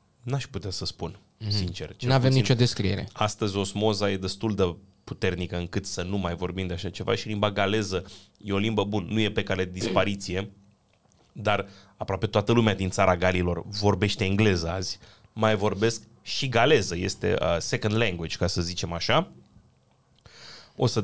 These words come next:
Speaker 1: detaliem asta iarăși când vorbim de țara Galilor. Deci, pe de o parte, se impune în țara Galilor, creează suita aia minunată de castele, una dintre cele mai, a, cele mai ample lucrări de fortificații din toată istoria Evului Mediu. Caernarvon,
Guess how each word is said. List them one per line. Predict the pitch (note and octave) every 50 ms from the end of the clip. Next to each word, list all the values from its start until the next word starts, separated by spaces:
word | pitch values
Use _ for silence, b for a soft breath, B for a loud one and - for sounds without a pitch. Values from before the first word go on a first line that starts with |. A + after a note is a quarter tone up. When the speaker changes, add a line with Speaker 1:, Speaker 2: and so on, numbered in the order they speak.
| - -
Speaker 1:
detaliem | - G#2+ G2+ - G#2+ G#2 G#2 F#2+ F2
asta | F2+ F2+ - - E2+ F2
iarăși | F2 F2 F2+ - -
când | - F2 E2+
vorbim | E2 F2+ F2 F#2 F#2+ F#2
de | F2 E2+
țara | E2+ - G2 F#2+ F#2 F2
Galilor. | F2 G#2 A#2 C3+ D3 E3 F#3 G#3 A3 G#3 B B B B B
Deci, | - C3 -
pe | - - D3+
de | C#3 C#3+
o |
parte, | B2+ - - - - - A#2
se | - - -
impune | D#3+ D3 C3 A#2 - - D#3 E3 C3+ G2+ E2+ D#2+ - - - -
în | _ B2+ A#2+ A2
țara | - - A2 G#2 G2+
Galilor, | G2 G#2+ A2+ A2+ G2+ F#2+
creează | - - G#2 G#2 G#2 A2 G#2+ G#2+ G#2+ G#2+ G#2 -
suita | - - - - A2+ A#2 A#2+ - A2
aia | G#2+ A2 G#2 F#2+
minunată | G#2 G#2 G2+ G#2 A2 G#2+ A2+
de | G#2+ G#2
castele, | - G2 F#2+ - - - A2 F#2+ F#2
una | F#2 G2+ G#2+
dintre | G#2+ G#2 G2+ G2+
cele | G2+ - A2+
mai, | A2+ A2 G#2+ - -
a, | - A2+ A2
cele | A2+ - - A#2+
mai | A#2 A2 G#2+ -
ample | - C3 D3+ E3 D3 - C3
lucrări | A2+ A2 G#2+ - - B2 C3 C3 - B B B B B B B
de | - A2+ A#2+
fortificații | - - B2+ A#2 - A#2+ G#2+ - A#2 G2+ - - C#3+ C#3+ - - C#3
din | B2+ C3 C3
toată | B2+ D3 C#3+ -
istoria | C#3 C3 - - D3+ C#3 C3
Evului | C3 B2 B2 B2 B2
Mediu. | C3 C3 A2+ F#2 F#2 -
Caernarvon, | - - A2 G2+ G2+ A2 A#2 A#2+ G#2+ F2+ G2 F#2+ F2 E2